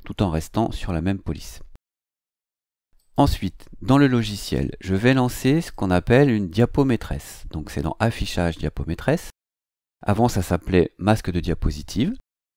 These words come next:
Et je vais faire un premier masque qui va me servir pour la diapo de présentation, c'est-à-dire quand je vais faire l'introduction de mon intervention,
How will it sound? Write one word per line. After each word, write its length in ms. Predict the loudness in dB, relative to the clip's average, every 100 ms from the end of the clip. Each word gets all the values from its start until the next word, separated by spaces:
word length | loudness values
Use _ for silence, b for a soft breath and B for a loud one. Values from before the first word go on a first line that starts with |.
| _ _ _ _ 2
Et 140 | 4
je 100 | 6
vais 180 | 4 4
faire 340 | 4 2 0 -4
un 140 | -6
premier 400 | 0 0 2 2
masque 440 | 2 2 0 -10 -12
qui 140 | -4
va 120 | 0 0
me 60 |
servir 580 | 2 0 0 0 0 0
pour 200 | -4 -2
la 80 | 0
diapo 460 | 2 0 2 0 0
de 180 | -2
présentation, 840 | -4 -2 0 0 0 -2 0 -2 -2
c'est-à-dire 400 | -2 -2 -4 -4
quand 100 | -4
je 80 | -2
vais 140 | -2
faire 320 | -2 -4 -4 -12 -18 -18 -18 -10
l'introduction 880 | 0 0 0 -4 -6 -8 -6 -4 -4 -6 -16 -20 -20 -16 -8
de 80 |
mon 180 | -4 -4
intervention, 640 | -4 -4 -6 -6 -6 -4